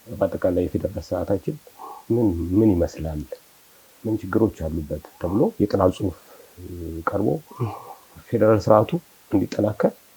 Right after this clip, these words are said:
አቅጣጫ የገ-፣ በጋራ የሚመክሩበት አጋጣሚንም ይፈጥራል።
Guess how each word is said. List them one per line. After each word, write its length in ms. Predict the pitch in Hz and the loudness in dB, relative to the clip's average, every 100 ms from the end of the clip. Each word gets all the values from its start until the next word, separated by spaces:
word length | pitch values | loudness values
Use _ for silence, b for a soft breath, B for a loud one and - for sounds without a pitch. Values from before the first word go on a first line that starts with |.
| _ - | _ -4
አቅጣጫ 380 | 101 95 95 90 82 | 0 2 0 2 2
የገ-፣ 260 | 92 98 | 6 6
በጋራ 280 | 95 98 101 | 8 10 10
የሚመክሩበት 640 | 90 90 87 - 80 82 - - 85 82 87 | 10 8 4 2 0 0 -2 -8 -8 -8 -10
አጋጣሚንም 680 | 85 82 82 82 - 87 90 90 87 104 90 87 85 85 85 87 | -12 -6 -6 -8 -10 -6 -6 -6 -10 -12 -10 -10 -10 -10 -8 -8
ይፈጥራል። 480 | 87 185 - - | -6 -6 0 0